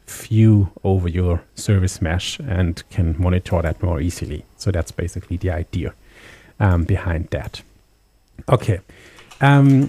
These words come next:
so, um, uh, important, uh, thing to, uh, note quite, uh, at the beginning is that Service Connect works for inter-service communication only.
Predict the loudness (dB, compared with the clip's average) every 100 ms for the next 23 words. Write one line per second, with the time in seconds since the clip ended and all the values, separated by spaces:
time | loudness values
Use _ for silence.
0 | -4 -10 0 4 6 4 2 0 0 2
1 | 4 4 2 0 -4 -4 0 2 4 4
2 | 2 -2 -2 0 4 2 4 2 4 4
3 | 2 2 2 4 4 4 -2 -16 -2 2
4 | 2 0 -10 0 2 4 2 0 -2 2
5 | 4 4 4 2 2 0 0 4 6 4
6 | 2 4 2 0 2 2 0 -4 4 6
7 | 6 4 4 4 6 2 -2 -12 2 4
8 | 6 2 2 2 2 -2 2 6 6 6
9 | 0